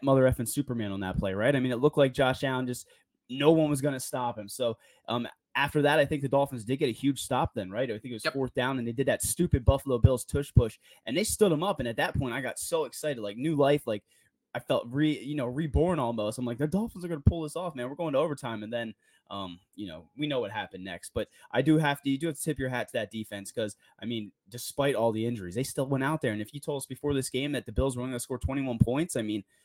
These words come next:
Speaker 1: sign
Speaker 2: Yeah.
Speaker 1: us up, right? Man, the Dolphins are absolutely gonna score more than twenty-one points, and, um, didn't happen on this day.
Speaker 2: Dolphins end the regular season one and five against teams with a winning record. That's a minus ninety-one point differential.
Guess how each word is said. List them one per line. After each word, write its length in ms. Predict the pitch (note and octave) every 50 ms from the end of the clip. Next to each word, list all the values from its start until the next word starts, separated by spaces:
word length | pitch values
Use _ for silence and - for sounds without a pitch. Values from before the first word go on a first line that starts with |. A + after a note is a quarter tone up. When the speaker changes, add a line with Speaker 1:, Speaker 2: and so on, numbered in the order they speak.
| _ _ -
Speaker 1:
sign 280 | - - C3+ C#3+ D#3+
Speaker 2:
Yeah. 40 | D#3
Speaker 1:
us 100 | C#3 -
up, 140 | F3+ F#3 - -
right? 220 | B2 B2+ D#3 C#3+
Man, 200 | - D#3+ F3+ E3+
the 80 | C#3+ A#2+
Dolphins 420 | C3 C3+ D#3 F#3 - D3+ C3+ B2+
are 40 | C#3
absolutely 300 | D3 D3 - E3+ G3 A3
gonna 120 | E3+ D3+ C#3
score 200 | - - D3+ C#3
more 100 | C#3 C3+
than 60 | B2
twenty-one 360 | - - D3 C#3 C3+ C3+ B2
points, 380 | A#2+ - D3+ D#3+ D3+ C3+ - -
and, 180 | A2+ A2 A2+ - _ _ _ _ _ -
um, 300 | - A2+ A#2 A#2 A2 - - _ _ _ _ -
didn't 200 | C3 B2+ B2 C3
happen 240 | B2 A#2+ - B2+
on 100 | A#2+ A#2
this 160 | A2+ G#2+ - -
day. 240 | - F2 F2 E2+ - - _ _ _ _ _ _ _ _ _ _ _ _ _ _ _ _ _ _ _ _ _ _ _ _ _ _ _ _ _ _ _ -
Speaker 2:
Dolphins 440 | D#3+ D#3+ F3 F3 - G#3 F#3+ E3
end 400 | - F3+ E3 E3 E3+ E3+ D#3+ - -
the 160 | D3+ D3 C#3+
regular 460 | C3 C3+ D3 D3+ D#3 D#3+ D#3+ D#3+ D#3 D3
season 800 | C#3+ - - - D3+ D3 C#3+ C#3 D3 D3 D3 D3 D3 D3+ D3 - _ _ _ _ _ _ _ _
one 200 | - C#3 D3 D3+
and 160 | D#3+ D#3+ C#3+
five 280 | - D#3+ D3+ D3+ D3 D3
against 280 | D3 C#3+ C#3+ C#3 -
teams 160 | - D#3+ D3+ C#3+
with 80 | C#3
a 40 | C#3+
winning 200 | D3 C#3+ C#3+ C#3
record. 300 | C#3 C3+ C3+ - C#3+ B2+
That's 180 | C3+ C3 - -
a 60 | C3
minus 640 | B2+ B2 A#2+ B2+ C3 C3+ C3+ C#3 C#3 C#3+ C#3 - -
ninety-one 420 | D3+ C#3 C#3 C#3 C3+ C#3 C3+ B2
point 260 | C3 - C#3 C3+ B2+ C3
differential. 640 | C3 B2+ - B2+ C3 B2+ B2 - - B2+ B2